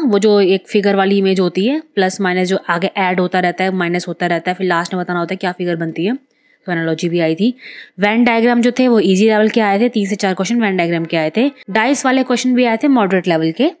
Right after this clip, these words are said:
ठीक है, जो डाइस होता है, और इनइक्वालिटी वाले क्वेश्चंस भी आए थे, साथ में ऑड वन आउट वाले क्वेश्चंस भी आए थे।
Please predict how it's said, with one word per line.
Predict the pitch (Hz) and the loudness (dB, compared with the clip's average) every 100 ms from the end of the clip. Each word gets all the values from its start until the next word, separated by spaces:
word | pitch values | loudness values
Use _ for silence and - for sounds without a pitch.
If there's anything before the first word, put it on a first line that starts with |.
| _ | _
ठीक | 220 208 | -2 0
है, | 285 | 0
जो | |
डाइस | 202 196 196 | 2 2 2
होता | 185 165 | 0 0
है, | 156 147 _ - - - | -4 -6 _ -20 -20 -8
और | - 240 220 | 0 0 2
इनइक्वालिटी | 220 202 190 196 196 220 | 0 0 2 0 2 2
वाले | 214 | 2
क्वेश्चंस | 214 220 226 208 | 2 0 0 2
भी | 233 | 2
आए | 226 226 | 0 0
थे, | 285 | 0
साथ | 226 202 | 0 -2
में | 254 269 | -2 -2
ऑड | 202 202 | 0 0
वन | 202 | 0
आउट | 190 180 | -2 -4
वाले | 175 175 | -6 -6
क्वेश्चंस | 170 165 160 | -6 -8 -8
भी | 156 | -6
आए | 151 135 | -6 -6
थे। | - | -14